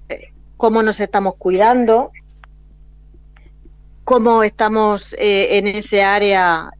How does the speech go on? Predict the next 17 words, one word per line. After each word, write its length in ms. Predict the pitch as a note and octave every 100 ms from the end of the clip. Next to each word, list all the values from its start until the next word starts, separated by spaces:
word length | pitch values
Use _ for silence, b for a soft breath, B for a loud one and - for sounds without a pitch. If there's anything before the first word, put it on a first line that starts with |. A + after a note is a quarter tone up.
| -
en 160 | - G#3
equilibrio 760 | G3+ E3+ F#3+ G#3+ G#3+ G#3 G3+ F#3
o 200 | - F3+
no, 480 | F#3 A3+ A3+ A3+ A3+ - - - -
de 320 | - G#3 G3+ -
dónde 380 | G#3 A3 A3+ G#3+
nos 220 | G3 E3+
viene 260 | F3 G#3+ G#3
el 100 | F#3+
conflicto 640 | G3 F3+ E3 A3+ C4 -
cuando, 240 | G#3 G3 F#3
por 120 | F#3
ejemplo, 760 | F#3 G3+ G3 G3+ F#3+ F#3 F3+ -
no 160 | G#3
nos 300 | G3 G3 F#3
alimentamos 760 | G3+ F#3 F#3 F3+ F3+ F3+ E3+ D#3+
bien. 560 | G#3 A3+ A3+ A3 A3